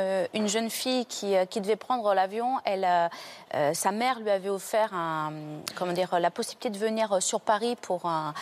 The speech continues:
un, elle était fan de manga et c'était, euh, la, la, trois jours ou un week-end spécifique manga. Euh, il y avait ses deux meilleures amies qui étaient là et impossible de prendre l'avion. Et je voyais, mais alors tout le monde dans, dans l'aéroport, le,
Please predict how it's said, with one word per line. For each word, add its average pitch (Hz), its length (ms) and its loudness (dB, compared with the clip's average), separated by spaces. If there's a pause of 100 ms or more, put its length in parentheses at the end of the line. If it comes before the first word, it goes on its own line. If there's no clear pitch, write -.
(360)
un, 160 240 0
elle 185 100 2
était 180 140 -6
fan 254 240 0
de 226 80 0
manga 208 480 2
et 180 100 -2
c'était, - 460 -2
euh, 160 180 0 (100)
la, 202 340 4
la, 160 320 2 (340)
trois 240 260 4
jours 220 240 0
ou 202 80 4
un 202 60 6
week-end 220 280 0
spécifique 214 520 -4
manga. 190 340 2 (500)
Euh, 185 140 0
il 190 80 0
y - 20 0
avait 190 160 2
ses 185 300 -2
deux 185 260 2
meilleures 226 360 2
amies 214 180 -2
qui 196 120 -6
étaient 185 160 -4
là 180 240 2
et 214 80 2
impossible 202 400 -4
de 190 80 0
prendre 190 240 -2
l'avion. 160 260 0 (140)
Et 196 80 2
je 190 80 -2
voyais, 220 160 2
mais 214 80 2
alors 175 140 0
tout - 120 -6
le 254 80 -2
monde 254 160 -2
dans, 190 140 2
dans 185 140 2
l'aéroport, 185 680 4
le, 185 100 -2